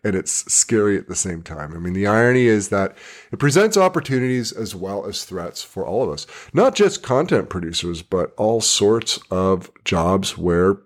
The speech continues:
there is writing and content and analysis and so forth involved. I mean, think,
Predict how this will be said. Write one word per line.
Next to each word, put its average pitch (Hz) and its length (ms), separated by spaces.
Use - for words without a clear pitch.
there 87 300
is 90 560
writing 87 580
and 85 140
content 95 680
and 80 520
analysis 92 600
and 87 200
so 87 120
forth 82 300
involved. 85 320
I 85 40
mean, 95 140
think, 101 220